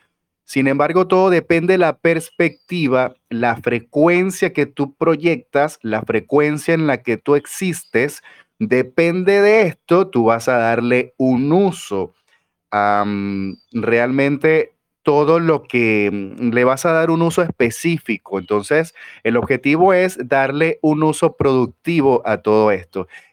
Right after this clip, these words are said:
Y hoy vamos a estar conversando sobre el impacto de las redes sociales en ti, en tu patrón de pensamiento, en tu patrón emocional, en tu conducta inclusive y también en tu autoestima, porque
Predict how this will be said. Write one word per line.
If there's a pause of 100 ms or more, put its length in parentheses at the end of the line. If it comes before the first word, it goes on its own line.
Y
hoy
vamos
a
estar
conversando
sobre (1200)
el
impacto
de
las
redes
sociales
en
ti, (360)
en
tu
patrón
de
pensamiento, (120)
en
tu
patrón
emocional, (460)
en
tu
conducta
inclusive
y
también
en
tu
autoestima,
porque